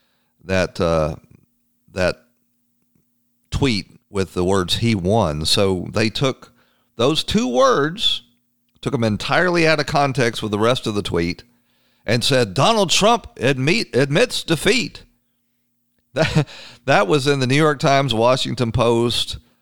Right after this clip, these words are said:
on all of the, uh, the mainstream media's social media, "The Donald Trump admitted defeat." And they, they take those two words, "He won,"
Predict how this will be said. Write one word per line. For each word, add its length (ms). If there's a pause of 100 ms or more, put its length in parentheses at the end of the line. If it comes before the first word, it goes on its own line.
(240)
on 360
all 420
of 140
the, 280
uh, 180
the 260
mainstream 500
media's 560
social 380
media, 420
"The 140
Donald 340
Trump 280
admitted 360
defeat." 460
And 240
they, 220 (380)
they 140
take 300
those 260
two 680 (200)
words, 840 (1160)
"He 180
won," 540